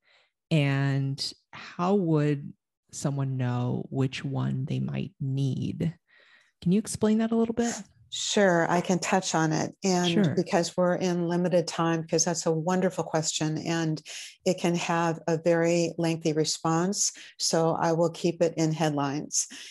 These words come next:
Speaker 2: So
Speaker 1: I appreciate
Speaker 2: the,
Speaker 1: that.
Speaker 2: <laughs> the grief, uh, therapy question is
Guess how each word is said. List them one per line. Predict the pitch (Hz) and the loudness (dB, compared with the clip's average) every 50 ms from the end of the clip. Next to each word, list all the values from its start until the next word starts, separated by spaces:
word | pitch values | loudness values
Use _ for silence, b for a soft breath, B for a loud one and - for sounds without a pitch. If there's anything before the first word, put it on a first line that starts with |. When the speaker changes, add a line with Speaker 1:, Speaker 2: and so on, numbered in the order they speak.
| B B B _ _ | B B B _ _
Speaker 2:
So | 190 - - - 196 185 180 175 175 175 175 170 - 247 | -2 0 2 4 6 6 6 6 6 6 4 2 2 2
Speaker 1:
I | 190 170 | 2 2
appreciate | 160 - 185 180 175 175 175 175 170 170 147 147 - - _ _ - | 4 4 4 4 4 4 4 4 4 4 2 0 -4 -8 _ _ 0
Speaker 2:
the, | 254 | 2
Speaker 1:
that. | 254 - - 214 240 208 - 214 233 185 - - 339 440 - - 285 233 - | 2 2 2 2 2 2 2 0 0 0 2 2 2 2 2 0 -4 -6 -2
Speaker 2:
<laughs> | - | -2
the | - 190 | -2 -2
grief, | - 180 175 185 196 208 214 208 - - - - - _ | 0 0 2 4 6 4 4 2 -2 -10 -14 -16 -8 _
uh, | 185 175 175 170 165 165 - - - | -2 0 0 0 0 -4 -8 -4 0
therapy | 208 202 214 220 214 214 - 185 165 | 2 4 4 4 2 2 0 -2 -2
question | 165 - 175 165 160 160 - - 160 160 160 160 170 180 190 - B B B B B B B B _ - | 0 0 -2 0 0 -2 -2 -2 -2 -2 0 -2 -4 -6 -8 -10 B B B B B B B B _ 0
is | 180 175 - | 2 2 2